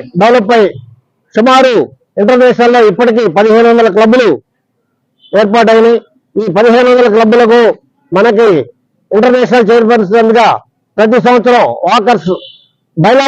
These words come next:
ప్రకారం సంవత్సరానికి ఒకడు ఇంటర్నేషనల్ ప్రెసిడెంట్, అట్లాగే జిల్లాకి గవర్నర్లు,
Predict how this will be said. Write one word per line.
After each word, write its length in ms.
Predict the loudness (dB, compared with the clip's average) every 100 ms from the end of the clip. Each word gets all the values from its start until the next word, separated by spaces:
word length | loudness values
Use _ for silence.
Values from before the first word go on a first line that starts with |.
| 0
ప్రకారం 420 | 0 0 2 0 -2 -10 _ _ -4
సంవత్సరానికి 520 | -2 0 2 2 2 2
ఒకడు 240 | 2 2 2
ఇంటర్నేషనల్ 460 | 0 0 -2 -2 -2
ప్రెసిడెంట్, 400 | -2 0 0 0 -4 -6 -6
అట్లాగే 340 | -2 0 2 0 0
జిల్లాకి 340 | 0 0 0 -2 0
గవర్నర్లు, 480 | 0 0 0 0